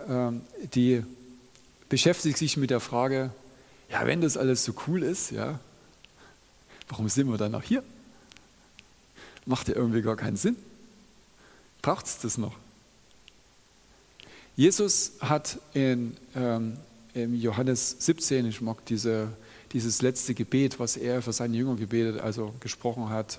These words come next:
vor Gott, einfach, ich finde das immer wieder fantastisch. Er hat Gott ausdrücklich darum gebeten,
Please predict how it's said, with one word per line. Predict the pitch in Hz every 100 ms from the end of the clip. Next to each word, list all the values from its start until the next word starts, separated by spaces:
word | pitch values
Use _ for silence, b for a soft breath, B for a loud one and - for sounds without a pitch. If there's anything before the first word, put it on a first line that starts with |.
| 165
vor | - 107
Gott, | 110 107 - -
einfach, | 110 107 104 107 117
ich |
finde | - - 117 107
das | - - -
immer | 131 123
wieder | 120 110
fantastisch. | 113 104 120 117 139 139 - B B B B B B B B B B
Er | 143
hat | 143 -
Gott | 151 -
ausdrücklich | 151 170 - 156 - 107 - - - - -
darum | 131 123
gebeten, | 110 104 120 120 110